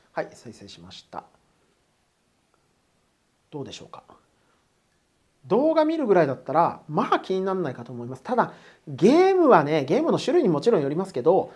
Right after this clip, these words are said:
ゲームはちょっとね、どうかなと、人によるかなという感じですね。で、今回ですね、僕は音声を出す必要がなかったので、音声、えー、出力できると書いてないモデルを買いましたが、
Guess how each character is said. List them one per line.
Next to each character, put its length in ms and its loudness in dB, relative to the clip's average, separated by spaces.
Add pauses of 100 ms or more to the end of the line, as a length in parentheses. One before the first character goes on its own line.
(240)
ゲ 380 -4
ー 40 -6
ム 80 0
は 140 6
ち 80 2
ょ 20 6
っ 100 -4
と 120 0
ね、 420 -2 (680)
ど 200 2
う 20 -2
か 100 8
な 120 4
と、 260 -8 (120)
人 200 -4
に 80 2
よ 100 2
る 60 0
か 140 0
な 100 -4
と 640 -6
い 120 -6
う 100 -4
感 320 -8
じ 80 -14
で 80 -10
す 80 -18
ね。 320 -16 (640)
で、 80 -4
今 240 -2
回 160 2
で 80 -4
す 140 -14
ね、 340 -6
僕 200 -10
は 260 0
音 180 0
声 280 0
を 220 2
出 140 -2
す 300 -10 (100)
必 240 -8
要 60 2
が 80 0
な 100 -8
か 80 -6
っ 60 -12
た 100 -10
の 100 -12
で、 300 0
音 200 -2
声、 220 -8 (240)
え 180 2
ー、 40 -4
出 160 -10
力 180 -2
で 120 -6
き 120 -8
る 120 -6
と 160 -12
書 100 2
い 80 0
て 260 -10
な 180 0
い 80 0
モ 140 -6
デ 120 -4
ル 100 -6
を 60 -10
買 160 -8
い 20 -8
ま 100 -8
し 80 -14
た 80 -18
が、 260 2